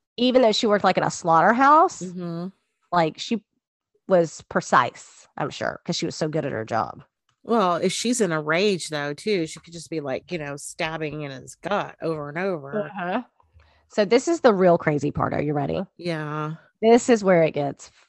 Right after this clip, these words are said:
Speaker 2: I mean,
Speaker 1: fucked
Speaker 2: like,
Speaker 1: up.
Speaker 2: it hasn't been crazy already?
Speaker 1: Oh, no. You, this is nothing.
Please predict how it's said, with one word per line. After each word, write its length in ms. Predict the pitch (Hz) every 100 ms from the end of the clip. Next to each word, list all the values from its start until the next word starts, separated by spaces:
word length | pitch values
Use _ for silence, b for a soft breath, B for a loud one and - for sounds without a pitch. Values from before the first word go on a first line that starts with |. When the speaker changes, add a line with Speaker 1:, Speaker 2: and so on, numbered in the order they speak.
| _ _ -
Speaker 2:
I 100 | 214
mean, 200 | 240 240
Speaker 1:
fucked 20 |
Speaker 2:
like, 200 | 247 233
Speaker 1:
up. 60 | -
Speaker 2:
it 60 | 233
hasn't 360 | 226 226 226
been 120 | 202 190
crazy 440 | 196 185 190 196
already? 680 | 160 170 165 196 254 294 _ _
Speaker 1:
Oh, 640 | 190 202 214 214 220 214 214
no. 340 | 185 180 175 175
You, 160 | 180 -
this 220 | 190 175
is 100 | 170
nothing. 360 | 147 151 151